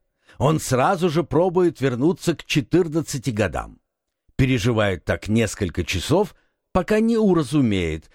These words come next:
что чувствует себя в этом положении просто-напросто дураком. Уразумев, он хватается за двадцатилетний возраст. Он оказывается лишь немногим лучше.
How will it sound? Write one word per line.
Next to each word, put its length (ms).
что 280
чувствует 600
себя 280
в 40
этом 240
положении 560
просто-напросто 1120
дураком. 680
Уразумев, 760
он 140
хватается 760
за 360
двадцатилетний 880
возраст. 680
Он 260
оказывается 800
лишь 380
немногим 600
лучше. 520